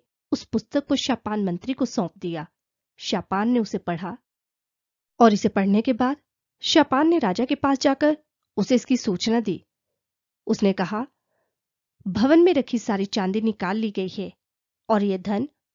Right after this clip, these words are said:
उन कर्मचारियों को दे दिया गया है जिन्हें यहोवा के भवन के देखरेख की जवाबदारी सौंपी गई है।" इतना कहने के बाद मंत्री शापान ने राजा को यह भी सूचना दी कि याजक हिल्किय्याह ने मुझे किताब दी है।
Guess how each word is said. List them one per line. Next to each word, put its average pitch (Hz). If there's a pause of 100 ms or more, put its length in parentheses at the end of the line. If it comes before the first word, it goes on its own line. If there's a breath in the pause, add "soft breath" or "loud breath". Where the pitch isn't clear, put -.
(140)
उन 220
कर्मचारियों 190
को 262
दे 254
दिया 247
गया 247
है 269 (420)
जिन्हें 277
यहोवा 247
के 262
भवन 208
के 262
देखरेख 185
की 220 (280)
जवाबदारी 180
सौंपी 190
गई 175
है।" 185 (1120)
इतना 214
कहने 208
के 240
बाद 226 (760)
मंत्री 262
शापान 190
ने 208 (360)
राजा 202
को 247
यह 196
भी 254
सूचना 214
दी 196 (460)
कि 202
याजक 190
हिल्किय्याह 220
ने 233 (440)
मुझे 285
किताब 233
दी 214
है। 185